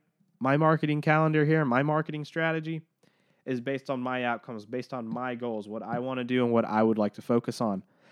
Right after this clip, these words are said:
I know some content creators who only do Instagram. They started a, a vlog, a travel vlog. They have, like, five hundred subs, but they have two hundred, five hundred thousand followers on Instagram, getting brand deals left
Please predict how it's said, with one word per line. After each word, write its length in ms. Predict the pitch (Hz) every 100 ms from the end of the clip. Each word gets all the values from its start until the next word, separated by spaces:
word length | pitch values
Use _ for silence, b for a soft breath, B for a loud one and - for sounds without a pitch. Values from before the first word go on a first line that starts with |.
| B B B -
I 160 | 127 202
know 180 | 202
some 160 | 160 160
content 540 | 160 160 151 170 160
creators 600 | 147 156 160 160 160 - - - _
who 180 | 151 151
only 340 | 131 151 165
do 140 | 160 165
Instagram. 600 | 175 - 185 185 139 104 _ _ _ _ _ B B B B B
They 180 | - 139
started 420 | 143 170 165 160
a, 180 | 156 127 120 -
a 100 | 127
vlog, 440 | 117 127 143 160
a 40 | 139
travel 360 | - 143 156
vlog. 260 | 151 170 165
They 60 |
have, 160 | 160 160
like, 160 | 160 -
five 240 | 156 156
hundred 280 | 156 151 135
subs, 420 | 156 156 127 - _ _ _ _ _ _ _ - -
but 160 | 123
they 120 | - 139
have 260 | 139 131
two 200 | - 165
hundred, 360 | 156 143 143 131 _
five 220 | 135 147
hundred 260 | 151 143 139
thousand 440 | 147 143 135 131 - _ _ _
followers 380 | _ 160 156 151
on 100 | 156
Instagram, 380 | 160 156 147 135
getting 240 | 143 151
brand 380 | 127 131 151 156
deals 300 | 147 143 120
left 300 | 113 143 160